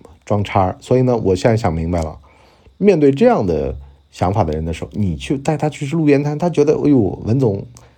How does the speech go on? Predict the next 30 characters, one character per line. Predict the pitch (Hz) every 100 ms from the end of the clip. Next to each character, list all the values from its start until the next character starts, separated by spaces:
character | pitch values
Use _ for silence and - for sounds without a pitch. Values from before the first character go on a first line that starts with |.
| _ _ _ -
太 | -
体 | 139 - 85
恤 | 78 110
我 | 85
们 | 78
了， | 69 71 - _ _
是 | - 127
不 |
是 | 127
啊？” | 123 120 - _ _ _ _ _ _ _ -
反 | 127
而 | 117 151
呢， | 202 180 - _ _ -
如 | 139
果 | 127
说 | 131
有 | 117 90
的 | 101
人 | 101 110 113 - - _ -
他 | -
特 | - 117
别 | 113 117 - _ _ _ _ _ _ _ _ _ -
就 | 110
是 | 107
那 | - 139
种 | 107 78
的， | 78 78
对 | 104
不 | 98
对？ | 101